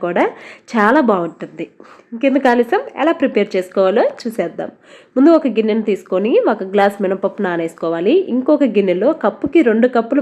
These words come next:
ప్రకారం జొన్నలను యాడ్ చేసుకోవాలి. ఈ విధంగా రెండిట్లో కూడా వాటర్ని యాడ్ చేసుకొని ఒకటి రెండు సార్లు శుభ్రంగా కడిగేసుకొని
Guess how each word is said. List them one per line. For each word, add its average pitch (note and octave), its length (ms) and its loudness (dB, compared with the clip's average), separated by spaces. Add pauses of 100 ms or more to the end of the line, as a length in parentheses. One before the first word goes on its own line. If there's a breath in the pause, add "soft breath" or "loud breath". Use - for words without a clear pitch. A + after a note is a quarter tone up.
ప్రకారం G3 380 0 (120)
జొన్నలను G3 420 0
యాడ్ D#3+ 220 -10
చేసుకోవాలి. E3 520 -10 (460 loud breath)
ఈ - 80 -6
విధంగా A#3+ 280 4 (100)
రెండిట్లో A3 360 0 (100)
కూడా G#3 120 2 (100)
వాటర్ని F#3 440 -4
యాడ్ E3+ 220 -8
చేసుకొని F3 440 -4 (500 loud breath)
ఒకటి A#3 220 4 (100)
రెండు G3 220 -2
సార్లు G3 260 0
శుభ్రంగా G3 500 -2
కడిగేసుకొని F3 640 -2